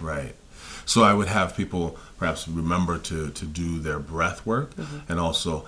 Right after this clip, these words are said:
Speaker 1: I might have people, sometimes there's a mantra that I might invite people to think
Speaker 2: Mm-hmm.
Speaker 1: about saying as
Speaker 2: Mm-hmm.
Speaker 1: before they go do and go do the, the, uh, the experience. So there's a range of things depending on the person that I'll have them do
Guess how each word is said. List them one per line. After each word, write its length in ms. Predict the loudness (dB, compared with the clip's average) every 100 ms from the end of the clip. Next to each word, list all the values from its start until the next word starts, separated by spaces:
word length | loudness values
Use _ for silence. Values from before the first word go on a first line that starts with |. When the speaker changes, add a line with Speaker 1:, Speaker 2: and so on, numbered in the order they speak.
| -10
Speaker 1:
I 100 | -4
might 240 | -2 0 0
have 300 | -2 -4 -4
people, 280 | -6 -4 -4
sometimes 640 | -4 -4 -2 -2 -2 -4
there's 180 | -6 -6
a 60 |
mantra 720 | -4 -2 0 -2 0 0 0 -2 -2
that 120 | 0
I 80 | 2
might 220 | 2 2
invite 380 | 0 0 -2 -2
people 240 | -4 -2
to 100 | -4
think 220 | -2 0
Speaker 2:
Mm-hmm. 60 | 0
Speaker 1:
about 280 | 2 2 2
saying 460 | 0 0 2 0 0
as 180 | 0 0
Speaker 2:
Mm-hmm. 100 | -2
Speaker 1:
before 280 | -2 -2 0
they 120 | 0
go 200 | 0 0
do 240 | 0 0
and 240 | 0 -2 -2
go 140 | -2
do 120 | 0
the, 260 | 0 0 0
the, 260 | -2 -2 -2
uh, 100 | -2
the 120 | -2
experience. 640 | -4 -2 -2 0 0 -4 -10 -16 -16 -2
So 140 | 2
there's 140 | 4 6
a 60 |
range 360 | 6 8 8 6
of 100 | 4
things 260 | 0 0 -2
depending 480 | -6 -2 2 2 2
on 120 | 0
the 60 | -2
person 580 | -2 0 0 -2 -4 -6 -14 -6
that 120 | 0 2
I'll 60 |
have 240 | 2 0 0
them 200 | -2 -2
do 340 | -2 -2 -4